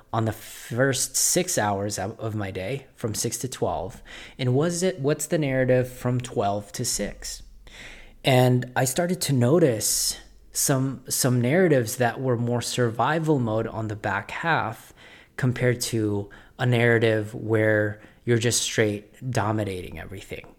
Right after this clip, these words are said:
Okay, so one of the narratives that I'm saying is like, "Well, I created all this work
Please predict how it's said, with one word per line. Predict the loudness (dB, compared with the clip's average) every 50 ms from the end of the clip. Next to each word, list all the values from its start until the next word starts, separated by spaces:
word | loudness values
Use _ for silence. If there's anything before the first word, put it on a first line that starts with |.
| -20 _ _ _ _ _ -4
Okay, | -2 0 0
so | 0 2 0
one | 2 2 2 2 2
of | 2 2 0
the | 0
narratives | 2 2 2 2 2 2 0 0
that | -2
I'm | -4 -4 -4
saying | -4 -6 -4 -4 -6
is | -6 -6
like, | -6 -6 -4
"Well, | -4 -4 -4 -4 -4
I | -4 -6 -6 -8 -12 -16 -16
created | -4 -2 0 2 2 0 0 0
all | 0 0 0
this | 0 -2 -4 -4 -4 -4
work | -2 -2 -2 -4 -6 -12